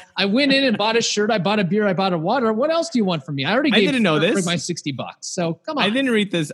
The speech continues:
Speaker 2: I didn't read. Was it, was this Stu? Did Stu emailed you using a fake account?
Speaker 1: He
Speaker 2: Like, "Hey,
Speaker 1: probably
Speaker 2: buddy,
Speaker 1: did. He
Speaker 2: give me
Speaker 1: probably
Speaker 2: my
Speaker 1: did.
Speaker 2: ten, fifteen bucks." Yeah.
Speaker 1: By the way,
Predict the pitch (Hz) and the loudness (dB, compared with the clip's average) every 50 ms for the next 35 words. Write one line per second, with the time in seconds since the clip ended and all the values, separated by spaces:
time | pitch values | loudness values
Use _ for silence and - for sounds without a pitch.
0 | - _ _ - 175 180 196 247 247 220 202 190 - - 165 156 156 170 165 - | -12 _ _ -2 0 0 2 2 2 2 0 0 0 0 0 0 0 0 -2 -2
1 | - 147 151 143 - 143 131 - - - - 139 156 208 254 247 196 165 156 143 | -2 -2 0 0 0 -2 -2 -4 -4 -2 0 2 2 2 0 0 0 0 -2 -2
2 | 139 - - - 160 147 151 165 180 185 - - 175 175 165 165 165 170 175 156 | -2 -6 -6 -2 -2 0 2 2 0 0 0 -2 0 0 2 2 2 0 0 0
3 | 170 175 175 165 - - 156 151 156 165 165 147 127 - 135 139 143 - - - | 0 0 -2 -2 -2 -2 -2 0 0 0 0 -2 -2 -2 -2 -2 -2 -4 -4 -4
4 | 131 117 127 156 160 - _ - - 143 135 - 147 143 127 110 120 135 127 120 | -2 -2 -2 -2 -4 -6 _ -6 -6 -4 0 0 0 0 0 0 0 -2 -2 -2
5 | 110 101 92 110 127 - - 117 - - 160 175 180 165 143 143 - - 165 165 | -4 -4 -6 -10 -12 -12 -10 -6 -2 0 2 2 2 2 0 0 0 0 0 0
6 | 160 175 170 165 - 170 160 156 165 151 127 - - - - 151 143 110 104 - | 0 0 -2 0 0 -2 -2 0 0 0 -2 -2 -6 -10 -6 -4 -2 -2 -2 -2
7 | 135 147 160 160 156 151 139 113 | -2 0 0 2 2 2 0 0